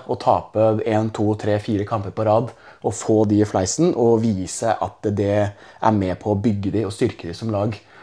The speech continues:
og få i gang den, eh, heiingen og hoiingen som de er så gode på. Det må de også klare, selv om det butter litt imot i starten. Så jeg håper, jeg heier veldig på Oppsal. De er en underdog i årets liga, men, eh,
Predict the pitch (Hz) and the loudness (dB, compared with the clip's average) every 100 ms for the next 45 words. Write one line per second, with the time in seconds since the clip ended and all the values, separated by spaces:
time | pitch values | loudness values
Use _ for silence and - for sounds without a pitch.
0 | - 110 - 135 107 92 104 117 107 98 | -8 -8 2 4 4 4 2 2 4 2
1 | 104 101 - - - - 101 101 101 101 | 0 -4 -20 -20 -10 -4 -2 -2 -2 -2
2 | 101 101 101 110 95 92 101 107 107 104 | -2 -2 2 2 2 0 2 2 2 2
3 | 110 95 90 107 104 110 95 92 117 104 | 2 0 -2 -4 -4 -2 -2 -2 -2 -4
4 | 95 - 120 110 104 113 - - - 107 | -4 -2 0 0 2 0 -2 -10 -6 -4
5 | 110 90 104 95 95 98 107 - 107 107 | -2 -2 -4 -6 -4 -4 -6 -6 -8 -8
6 | 104 104 104 - 107 - - _ - - | -10 -8 -10 -10 -10 -12 -18 _ -20 -20
7 | - - 120 107 131 92 120 120 113 127 | -20 -4 0 6 6 6 4 4 4 0
8 | 95 104 110 98 107 107 - 104 113 110 | 2 0 0 -2 -4 -8 -8 -6 0 2
9 | 95 113 123 120 120 113 - 120 104 107 | 2 2 2 2 0 -2 0 0 2 2
10 | 139 147 120 120 127 110 147 175 131 123 | 0 2 0 -2 -2 0 2 2 2 4
11 | 127 | 2